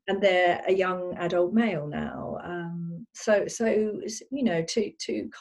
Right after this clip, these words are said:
kind of say these things are fully irreversible, I think is one of the worst lies that's propagated at the moment. And it's not to say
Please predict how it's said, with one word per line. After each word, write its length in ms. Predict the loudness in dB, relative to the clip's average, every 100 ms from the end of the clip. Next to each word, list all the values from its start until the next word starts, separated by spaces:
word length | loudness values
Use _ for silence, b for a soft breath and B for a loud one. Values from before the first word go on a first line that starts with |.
| -12
kind 160 | -6 -4
of 100 | -4
say 360 | -4 0 2
these 280 | 0 -4 -6
things 400 | -6 -4 -4 -4
are 460 | -4 -2 -4 -4 -8 _ -4
fully 260 | -2 0
irreversible, 720 | -2 -2 -2 -2 -4 -8 -6
I 100 | -6
think 260 | -6 -8 -6
is 100 | -6
one 140 | -8
of 80 | -8
the 60 | -8
worst 720 | 2 6 6 4 0 -10 -16 -20 _ _ b b b b b b b b _
lies 580 | 2 6 8 8 6 4
that's 200 | 2 0 -2
propagated 720 | -6 -4 -2 -2 -2 -4 -2
at 140 | -4 -4
the 60 |
moment. 440 | -6 -6 -4 -4 0
And 140 | 4
it's 220 | 4 6
not 260 | 8 8 4
to 100 | -6
say 680 | 2 6 8 8 8 4